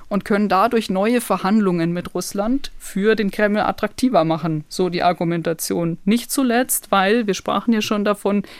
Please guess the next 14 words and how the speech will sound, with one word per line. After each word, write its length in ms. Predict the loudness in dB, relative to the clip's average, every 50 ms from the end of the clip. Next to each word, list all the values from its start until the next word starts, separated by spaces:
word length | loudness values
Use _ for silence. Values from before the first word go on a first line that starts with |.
| -10 -8
die 80 | -8 -8
Kosten 460 | -2 0 0 0 0 -2 -2 0 0
dieses 300 | 0 0 -4 -4 -6 -8
Konflikts 480 | -6 -6 -6 -6 -2 -4 -4 -4 -4 -6
für 140 | -2 -2 -2
Russland 560 | 0 -2 -4 -2 0 0 0 0 0 0 -2
dann 160 | -2 -2 -2
zunehmend 560 | -6 -2 2 2 4 4 2 2 0 0 -2
in 120 | -2 -4 -2
einem 220 | -2 -2 -2 0
geringeren 540 | 0 0 2 2 2 2 2 2 0 -2 -2
geopolitischen 840 | 0 0 0 0 2 0 -2 -2 -2 -4 -6 -6 -4 -2 -2 0
Nutzen 380 | 0 0 -2 -4 -6 -6 -6 -6
stünden. 580 | -6 -4 -4 -2 -2 -2 -2 -2 -2 -4 -4